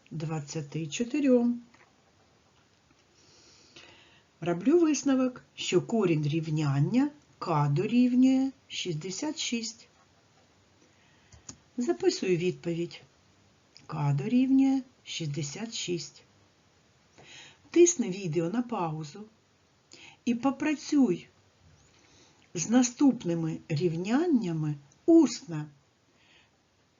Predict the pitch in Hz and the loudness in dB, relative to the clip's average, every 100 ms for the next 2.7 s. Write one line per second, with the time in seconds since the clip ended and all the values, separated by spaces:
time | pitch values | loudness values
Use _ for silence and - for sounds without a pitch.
0 | _ _ _ _ _ _ - 202 247 190 | _ _ _ _ _ _ -16 2 2 2
1 | 156 - _ - 202 196 180 151 160 147 | -4 -8 _ -6 -4 -2 -4 -2 -4 -6
2 | 175 175 165 175 156 151 | -6 -4 -4 -4 -2 -4